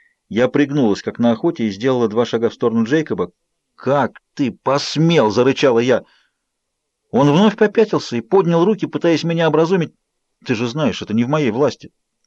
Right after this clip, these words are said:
"Тупая псина! Как ты посмел? Это же моя дочь!"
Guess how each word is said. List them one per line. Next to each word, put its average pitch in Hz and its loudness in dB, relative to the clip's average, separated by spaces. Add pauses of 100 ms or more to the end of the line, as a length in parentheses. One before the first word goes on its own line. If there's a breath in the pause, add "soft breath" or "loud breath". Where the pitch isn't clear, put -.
(160)
"Тупая 131 2
псина! 123 0
Как 202 0
ты - -4
посмел? 202 0 (140 loud breath)
Это 151 0
же 151 2
моя 208 4
дочь!" 196 0